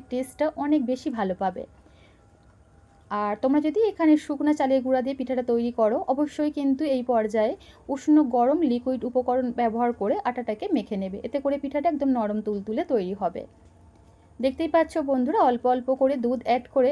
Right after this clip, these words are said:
আমি কিন্তু আটাটাকে খুব ভালোভাবে মেখে নিয়েছি। আর এই পর্যায়ে আলতো হাতে মুঠ করলে খুব সুন্দরভাবে একটা দলা পেকে যাচ্ছে। ঠিক এইভাবে আটাটাকে মেখে নিতে হবে।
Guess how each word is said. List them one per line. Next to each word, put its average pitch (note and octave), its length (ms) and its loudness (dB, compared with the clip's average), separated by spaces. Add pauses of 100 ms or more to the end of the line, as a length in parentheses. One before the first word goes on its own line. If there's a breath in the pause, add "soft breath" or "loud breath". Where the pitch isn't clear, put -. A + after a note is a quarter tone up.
আমি A3+ 180 0
কিন্তু A#3+ 300 2
আটাটাকে C4 440 -2
খুব D4 180 -4
ভালোভাবে C#4+ 460 -2
মেখে D4 300 -2
নিয়েছি। G#3 380 -6 (100)
আর G#3+ 180 -4
এই A3 100 0
পর্যায়ে A3+ 400 -2
আলতো A3 300 -2
হাতে A#3+ 280 -2
মুঠ A#3 280 -2
করলে C4+ 260 0 (320 loud breath)
খুব C#4+ 160 -10
সুন্দরভাবে D4 580 0
একটা E4+ 180 0
দলা G#3+ 240 2
পেকে G3+ 240 -6
যাচ্ছে। - 400 -8
ঠিক D4+ 200 -6
এইভাবে C#4+ 400 -2
আটাটাকে B3 420 -4
মেখে B3 300 -2
নিতে G3+ 240 -6
হবে। F#3+ 260 -2